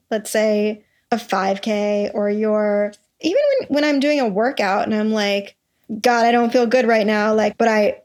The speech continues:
can't slow down. Like, I'm just gonna, I'm gonna speed up," or, like, I need to sort of employ all of the tactics that I use all the time to get through this rep or to get through this mile. Like, I had planned for that,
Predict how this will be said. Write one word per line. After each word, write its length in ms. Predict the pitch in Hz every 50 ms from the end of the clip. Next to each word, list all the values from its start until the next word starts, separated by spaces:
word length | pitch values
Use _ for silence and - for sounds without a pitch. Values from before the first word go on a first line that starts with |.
| _ -
can't 260 | - 285 294 269 262
slow 140 | 262 285 269
down. 260 | 254 269 262 240 220
Like, 140 | 214 208 202
I'm 120 | 208 208 214
just 120 | 220 -
gonna, 140 | 240 226 214
I'm 140 | - - 226
gonna 160 | 220 214 214
speed 340 | 214 214 - - 277 285 269
up," 240 | 262 247 240 233 233
or, 120 | 220 214
like, 160 | 208 196 202 214
I 80 | 220
need 180 | 233 240 233 220
to 80 | 226
sort 200 | 214 - 226 214
of 60 | 214 196
employ 640 | - 214 202 202 - - 240 240 240 240 240 233
all 260 | - 214 220 226 240 247
of 100 | 226 208
the 80 | 202
tactics 540 | 202 - - 214 208 240 - 233 220 - -
that 120 | - 214
I 80 | 208 202
use 720 | 202 190 190 240 254 240 226 214 214 214 214 208 - - - _ _ -
all 200 | - 233 226 226
the 80 | 226 214
time 320 | 214 - 247 240 220 214
to 80 | 214 220
get 220 | 214 233 226 226
through 140 | 226 226 220
this 220 | 202 202 202 202 -
rep 440 | 202 196 226 233 220 - - -
or 100 | 220 214
to 120 | 214 - 214
get 180 | 196 220 - -
through 120 | 220 208
this 260 | 190 202 196 202 -
mile. 500 | 214 208 214 226 254 269 254 220 196 208
Like, 320 | 208 214 220 214 208 214 - _ _ _ _ _ _ _ _ _ _ _ _ _ _
I 140 | - 254 294
had 240 | 320 349 320 240 -
planned 480 | - - - - 262 269 302 330 359
for 140 | 359 - 480 466
that, 340 | 494 494 494 508 508 -